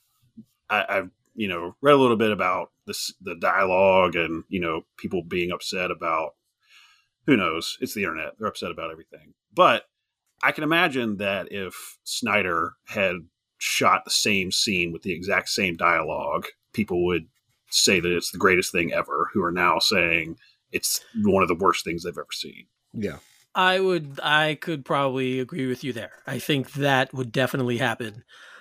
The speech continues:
Speaker 2: I think
Speaker 3: And
Speaker 2: the difference is, like, and, you know, you wanna bring up the, uh, the post-credit scene at the end of Zack Snyder's Justice League, right? The epilogue.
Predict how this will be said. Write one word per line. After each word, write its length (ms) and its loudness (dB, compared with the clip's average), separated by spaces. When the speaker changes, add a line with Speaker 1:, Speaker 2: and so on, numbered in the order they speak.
Speaker 2:
I 140 2
think 120 6
Speaker 3:
And 80 -4
Speaker 2:
the 40 2
difference 420 2
is, 120 0
like, 220 -2
and, 260 0
you 100 0
know, 160 2
you 140 2
wanna 180 4
bring 300 4
up 200 2
the, 340 2
uh, 340 -2
the 180 -4
post-credit 580 2
scene 280 6
at 80 2
the 100 0
end 140 4
of 100 -4
Zack 220 2
Snyder's 340 -2
Justice 360 -4
League, 180 -2
right? 180 0
The 100 -2
epilogue. 420 -6